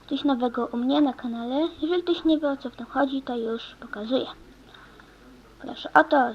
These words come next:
zasady, widzicie je tutaj. Jest to, no, myślę, że dosyć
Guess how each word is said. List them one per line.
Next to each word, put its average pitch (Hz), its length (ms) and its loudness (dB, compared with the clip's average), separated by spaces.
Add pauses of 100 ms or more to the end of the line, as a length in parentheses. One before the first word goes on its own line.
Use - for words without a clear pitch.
zasady, 311 500 -2
widzicie 254 420 -8
je 220 160 -6
tutaj. 320 440 0 (2750)
Jest - 140 -16
to, 349 120 0
no, 311 400 0
myślę, 311 300 0
że 294 100 -2
dosyć 285 680 -4